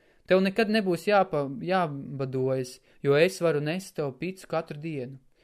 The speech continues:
Tev tikai ir jābūt labam pret mani.“ Vai tu spēj iedomāties savu reakciju? Savā virtuvē tu vari dabūt to pašu picu, pat vēl labāku. Šis cilvēks piedāvā tev parastu picu turklāt tikai tad, ja darīsi to,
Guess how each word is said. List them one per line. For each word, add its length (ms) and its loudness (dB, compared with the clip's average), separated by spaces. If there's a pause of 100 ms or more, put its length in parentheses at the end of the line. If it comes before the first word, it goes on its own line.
(140)
Tev 160 4
tikai 280 0
ir 100 2
jābūt 400 2
labam 400 0
pret 240 -10
mani.“ 280 -8 (800)
Vai 120 2
tu 80 -8
spēj 380 2
iedomāties 580 -2
savu 160 0
reakciju? 640 -6 (560)
Savā 280 6
virtuvē 480 2
tu 120 -6
vari 240 2
dabūt 480 0
to 140 0
pašu 500 -4
picu, 380 -8 (320)
pat 180 -4
vēl 240 4
labāku. 560 0 (480)
Šis 220 -6
cilvēks 420 4
piedāvā 480 2
tev 240 -2
parastu 420 -2
picu 460 -8
turklāt 480 -2
tikai 240 -4
tad, 320 0 (240)
ja 100 -2
darīsi 480 2
to, 140 -2